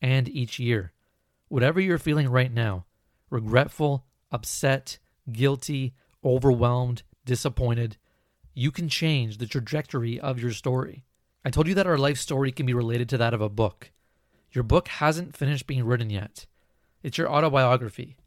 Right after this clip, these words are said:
If you don't like the direction it's headed, do something about it. Change it. And if you don't have direction, make a plan. Set some priorities and goals.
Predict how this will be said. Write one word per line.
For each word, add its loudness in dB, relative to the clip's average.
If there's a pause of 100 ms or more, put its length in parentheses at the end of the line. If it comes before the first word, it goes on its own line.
(440)
If -8
you -2
don't 0
like -4
the -6
direction -2
it's -6
headed, -4 (420)
do -2
something -4
about -4
it. -14 (460)
Change 0
it. -8 (540)
And -2
if 0
you 0
don't 2
have 0
direction, -2 (440)
make -2
a -2
plan. -2 (540)
Set -2
some -4
priorities 4
and -2
goals. -2